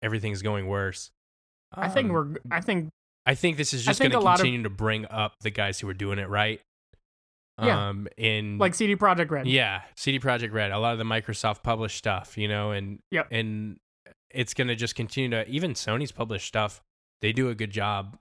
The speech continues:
Speaker 1: Uh, you know, there's no
Speaker 2: Yeah.
Speaker 1: monetization extras in a lot of those games, so.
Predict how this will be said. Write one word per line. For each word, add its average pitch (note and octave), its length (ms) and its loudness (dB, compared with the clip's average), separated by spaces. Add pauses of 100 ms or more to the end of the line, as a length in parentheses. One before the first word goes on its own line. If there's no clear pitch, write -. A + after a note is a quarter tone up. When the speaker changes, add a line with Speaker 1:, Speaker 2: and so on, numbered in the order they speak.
Speaker 1:
Uh, A2 140 -2
you A2+ 100 -6
know, G2+ 80 -4
there's G#2 200 -4
no G2+ 60 -2
Speaker 2:
Yeah. D3+ 160 2
Speaker 1:
monetization G2+ 720 -4
extras G2+ 480 -6
in G2 80 -8
a G2+ 80 -6
lot G2+ 160 -6
of G2 40 -8
those G2 220 -6
games, G2+ 340 -12
so. A2+ 220 -16